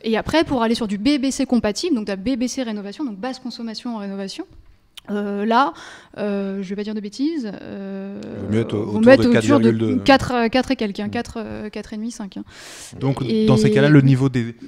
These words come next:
Speaker 3: aides financières fixe un peu un niveau... Euh,
Speaker 1: Le, en fait, c'est vrai que le niveau des aides financières s-, s-, cherche à inciter à aller plus loin que la réglementation thermique. Et donc, pour le coup, là, on est plus sur,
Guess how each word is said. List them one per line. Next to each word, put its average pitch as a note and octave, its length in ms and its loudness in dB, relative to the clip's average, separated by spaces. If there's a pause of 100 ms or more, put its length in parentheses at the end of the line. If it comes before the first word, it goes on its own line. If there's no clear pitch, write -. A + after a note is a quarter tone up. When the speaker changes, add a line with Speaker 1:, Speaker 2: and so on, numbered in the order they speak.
Speaker 3:
aides C3 120 -6
financières C3+ 400 -10
fixe - 280 -14
un C3 80 -10
peu C#3 160 -14
un B2 80 -12
niveau... A#2+ 220 -10
Euh, B2+ 240 -4
Speaker 1:
Le, B3 200 8
en B3+ 80 8
fait, C#4+ 300 4
c'est B3+ 120 -6
vrai B3+ 140 -2
que C4+ 80 -4
le A#3+ 100 -2
niveau B3+ 280 2
des A#3+ 160 0
aides A#3+ 80 -2
financières B3 380 -4
s-, - 180 -10
s-, - 240 -14
cherche A#3+ 260 -6
à G#3+ 140 -4
inciter C#4+ 580 -4
à G#3+ 60 -6
aller A3 180 -4
plus - 160 -2
loin C4+ 160 0
que C4 80 -8
la A3+ 60 -6
réglementation G#3 520 -8
thermique. G3 440 -10 (420)
Et A3 80 -6
donc, G#3 160 0
pour C#4 160 0
le B3 100 4
coup, D#4+ 300 0
là, C#4+ 140 0
on B3 100 -2
est A#3+ 80 0
plus B3+ 240 -4
sur, A#3 560 -8